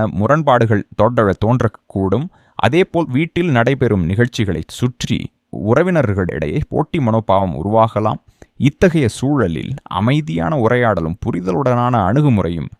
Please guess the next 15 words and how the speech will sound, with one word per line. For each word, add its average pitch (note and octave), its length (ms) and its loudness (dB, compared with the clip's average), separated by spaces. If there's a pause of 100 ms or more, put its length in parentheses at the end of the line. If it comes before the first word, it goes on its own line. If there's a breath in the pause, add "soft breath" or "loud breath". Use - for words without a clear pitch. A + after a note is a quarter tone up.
(140)
தான் G2+ 220 0
நிலைமையை A2+ 500 0
சரிசெய்யும் A2 640 -2
சிறந்த B2 440 0
வழி. E2+ 320 -4 (800)
பணியிடத்தில் A2 600 2
இருப்பவர்கள் - 560 -4 (160)
சக - 420 -4 (140)
ஊழியர்களுடன் G2+ 800 -2 (160)
மோதல்களை G#2+ 600 0
தவிர்க்க - 440 -6 (120)
மனநிலை F#2 640 0
சமநிலையை F2+ 720 -2 (1900 loud breath)
பேணுவது G2+ 440 0 (140)
அவசியம். G#2 540 -4